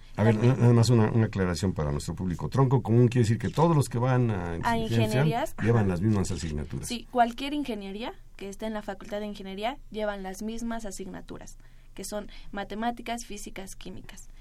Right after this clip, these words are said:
Speaker 2: Y a partir como de quinto, sexto semestre ya se van enfocando en cada ingeniería que,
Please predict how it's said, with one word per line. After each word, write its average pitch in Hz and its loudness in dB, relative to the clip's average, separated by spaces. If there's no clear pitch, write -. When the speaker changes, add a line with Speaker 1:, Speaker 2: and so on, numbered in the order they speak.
Speaker 2:
Y 196 -6
a 190 -8
partir 190 -8
como 196 -6
de 190 -8
quinto, 233 -6
sexto 220 -10
semestre 233 -6
ya 202 -6
se 214 -8
van 208 -6
enfocando 202 -8
en 202 -10
cada 190 -8
ingeniería 185 -8
que, 196 -14